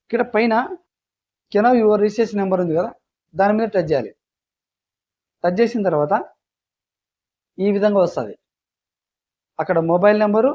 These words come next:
ఆధార్ నెంబరు చూడండి, బాగా కనిపిస్తుందా? మొబైల్ నెంబర్, ఆధార్ నెంబరు, రెండిట్లో ఏదో ఒకటి తీసుకోవచ్చు.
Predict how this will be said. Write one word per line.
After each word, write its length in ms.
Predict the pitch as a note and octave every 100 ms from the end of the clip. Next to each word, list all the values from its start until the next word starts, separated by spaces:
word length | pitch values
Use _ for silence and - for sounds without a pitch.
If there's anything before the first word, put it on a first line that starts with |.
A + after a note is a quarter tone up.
| - _ _ _ _ _ -
ఆధార్ 280 | E3+ F#3 F3
నెంబరు 280 | D#3+ C#3+ C3 - _ _ _ _ _ _ _ _ _ _ _ G#3
చూడండి, 220 | G3+ F3+
బాగా 140 | F3 F3+
కనిపిస్తుందా? 460 | E3+ F3+ F#3 G3+ A3+ F#3
మొబైల్ 260 | F3 F#3
నెంబర్, 220 | F3+ G3+
ఆధార్ 260 | G3 D#3+ D3+
నెంబరు, 280 | C#3 B2+ A#2+ _ _ _ _ -
రెండిట్లో 420 | F3 G3+ A3 A3+
ఏదో 140 | G#3 G3+
ఒకటి 180 | G3+ A3
తీసుకోవచ్చు. 460 | G#3 E3+ E3 C#3